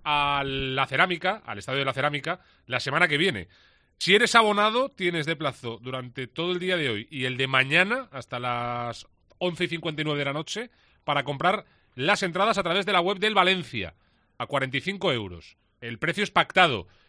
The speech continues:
porque, eh, el Villarreal también ha anunciado que pone a la venta entradas para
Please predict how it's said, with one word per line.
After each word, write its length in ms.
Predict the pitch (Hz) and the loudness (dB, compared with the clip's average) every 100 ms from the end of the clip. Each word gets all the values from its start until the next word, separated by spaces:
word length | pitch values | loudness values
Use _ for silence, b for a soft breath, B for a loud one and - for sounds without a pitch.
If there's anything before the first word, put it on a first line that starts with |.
| _ _ | _ _
porque, 460 | 127 120 123 135 - | -12 -8 -8 -8 -14
eh, 240 | 107 113 113 | -18 -16 -10
el 200 | 139 123 | -8 -6
Villarreal 420 | 127 131 135 165 | 0 2 4 4
también 240 | 165 160 170 | 2 2 0
ha 40 | |
anunciado 520 | 170 165 165 175 202 b b - | 0 -2 -2 -2 -2 b b -12
que 80 | |
pone 160 | 127 143 | -6 -2
a 40 | |
la 60 | 156 | 0
venta 220 | 165 165 | 0 0
entradas 600 | 156 139 170 165 208 - - _ _ | -2 0 0 0 -2 -8 -18 _ _
para 320 | 143 170 196 | -2 2 0